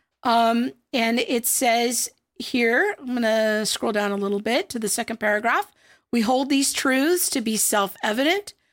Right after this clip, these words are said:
that all men are created equal. They are endowed by their Creator with certain unalienable rights, that among these are life, liberty,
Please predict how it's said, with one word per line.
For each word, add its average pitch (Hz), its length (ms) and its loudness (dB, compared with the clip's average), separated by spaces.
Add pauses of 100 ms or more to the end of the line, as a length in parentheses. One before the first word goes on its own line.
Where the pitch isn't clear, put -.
(420)
that 220 420 0
all 254 320 6
men 247 300 2
are 214 140 0
created 220 480 0
equal. 285 420 0
They 202 180 0
are 185 80 -2
endowed 202 380 -2
by 208 140 0
their 202 120 0
Creator 247 640 0 (420)
with 220 140 2
certain 311 600 0 (240)
unalienable 247 800 2
rights, 262 580 -2 (360)
that 220 120 -2
among 226 280 2
these 233 220 0
are 190 140 2
life, 233 440 0
liberty, 247 540 0